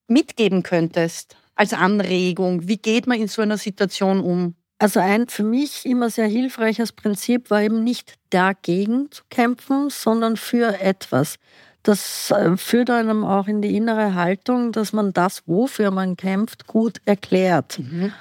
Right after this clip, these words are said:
Speaker 2: und dann Menschen mitnimmt. Natürlich gibt's immer welche, die man nicht mitnehmen kann und nicht mitgenommen werden wollen. Und um die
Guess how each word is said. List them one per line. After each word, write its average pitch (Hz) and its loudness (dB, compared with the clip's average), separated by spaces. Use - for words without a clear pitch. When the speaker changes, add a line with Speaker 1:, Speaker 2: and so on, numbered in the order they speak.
Speaker 2:
und 190 2
dann 196 2
Menschen 196 -2
mitnimmt. 175 0
Natürlich 214 0
gibt's - -2
immer 214 2
welche, 196 -2
die 202 0
man 190 0
nicht 185 -6
mitnehmen 165 0
kann 226 2
und 190 -6
nicht 185 -4
mitgenommen 170 0
werden 135 0
wollen. 156 2
Und 220 4
um 233 0
die 330 -2